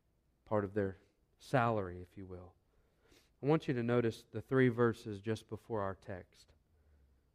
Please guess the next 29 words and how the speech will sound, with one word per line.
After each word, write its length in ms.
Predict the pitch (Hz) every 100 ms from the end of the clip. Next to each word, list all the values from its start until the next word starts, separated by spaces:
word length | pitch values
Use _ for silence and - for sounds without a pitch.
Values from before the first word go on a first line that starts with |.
| -
Verses 340 | 120 - 113
thirty-eight, 560 | - 123 123 123 117 117
thirty-nine, 460 | 113 113 110 107 107
and 160 | 104
forty 320 | - 110 95
of 80 | 90
the 60 | 90
same 340 | - 104 107
chapter. 460 | - 104 90 - - _ _ _ - - _ _ _ _ _ _ _ _ _ _ _ _ _ - - _ _ _ _ _ _ _ _ _ _ _ _ -
Then 400 | 135 143 135 135 -
he 140 | 139
said 280 | 131 139 123
to 80 | 120
them 280 | 123 120 117
in 80 |
his 140 | 110 -
teaching, 560 | - 123 - 98 92 - _ _ _ _ _ _ -
"Beware 320 | 127 127 135 151
of 100 | 151
the 80 |
scribes 580 | 139 - 143 127 110 107
who 120 | 135
desire 400 | 117 110 120 123
to 80 | 117
go 180 | 113 123
around 400 | 123 120 117 117
in 140 | 107
long 260 | 110 120 120
robes, 480 | 117 107 104 -